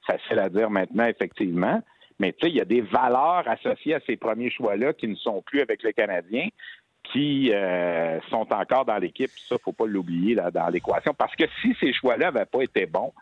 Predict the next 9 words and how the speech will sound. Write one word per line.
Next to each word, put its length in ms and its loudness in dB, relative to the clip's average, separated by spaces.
tu 80 0
sais, 140 -2
si 140 -4
Sergachev, 600 0
on 120 -4
s'entend 320 0
aujourd'hui 300 0
que 60 -18
Sergachev, 460 0